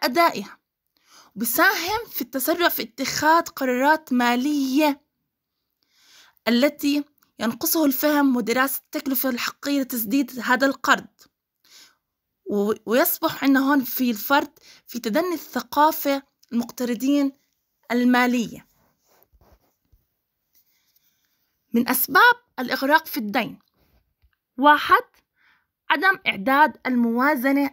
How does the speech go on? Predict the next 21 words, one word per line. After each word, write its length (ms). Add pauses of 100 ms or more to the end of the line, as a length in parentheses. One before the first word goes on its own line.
الشخصية 880 (280)
التي 300
تبين 560 (360)
مدى 420 (240)
شمول 580
دخل 580
للنفقات. 640 (760)
يعني 240
هون 200
الشخص 460 (500)
بده 200
يعمل 360
موازنة، 680 (240)
يعرف 420
مصادر 460
دخله 500 (420)
وأوجه 480
إنفاقها. 720 (800)
اثنين، 340 (540)
سوء 480
إدارة 440